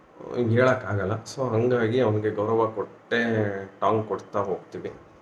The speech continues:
So, as usual ಕಂಟಿನ್ಯೂ ಆಗುತ್ತೆ. So, ಇನ್ನು ಆ ಕಾರ್ಯಕ್ರಮದಲ್ಲಿ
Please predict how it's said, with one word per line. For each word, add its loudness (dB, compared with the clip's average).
So, -4
as 2
usual -2
ಕಂಟಿನ್ಯೂ 0
ಆಗುತ್ತೆ. -8
So, 2
ಇನ್ನು 0
ಆ 0
ಕಾರ್ಯಕ್ರಮದಲ್ಲಿ 0